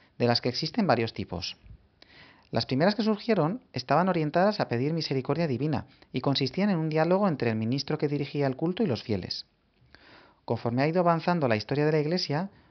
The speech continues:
surgen las letanías a los santos, y concretamente las letanías lauretanas, en las que se implora la misericordia de Dios mediante la intercesión de María.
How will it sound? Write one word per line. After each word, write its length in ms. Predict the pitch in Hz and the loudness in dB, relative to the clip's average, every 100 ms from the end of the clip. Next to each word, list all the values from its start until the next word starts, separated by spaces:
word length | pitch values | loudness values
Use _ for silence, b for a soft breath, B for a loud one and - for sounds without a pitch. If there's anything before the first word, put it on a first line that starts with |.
| - | -4
surgen 360 | - 156 196 | -2 0 2
las 120 | 160 | 2
letanías 460 | 120 113 117 135 147 | 2 2 0 0 0
a 60 | 123 | -2
los 160 | 110 | 0
santos, 420 | 175 180 107 92 - B B B | -2 -2 -4 -6 -10 B B B
y 80 | - | -4
concretamente 680 | 151 147 170 196 220 233 269 | -2 0 2 2 0 0 2
las 160 | 208 127 | 2 0
letanías 440 | 123 120 160 202 | 0 0 0 0
lauretanas, 680 | 135 113 104 131 104 92 - _ _ | 0 0 0 0 0 -4 -12 _ _
en 100 | 120 | -2
las 160 | 120 - | -2 -2
que 100 | 123 | -4
se 120 | 127 | -4
implora 400 | 123 123 170 123 | -4 0 0 2
la 100 | 110 | 2
misericordia 560 | 110 123 120 156 165 | 0 -2 -2 0 0
de 120 | 165 151 | 0 2
Dios 280 | 214 262 B B B | 0 -2 B B B
mediante 320 | 127 123 120 | 2 2 4
la 80 | 117 | 2
intercesión 500 | 117 120 - 113 190 | 2 0 -2 0 0
de 80 | 175 | 0
María. 380 | 107 104 113 | 0 0 -2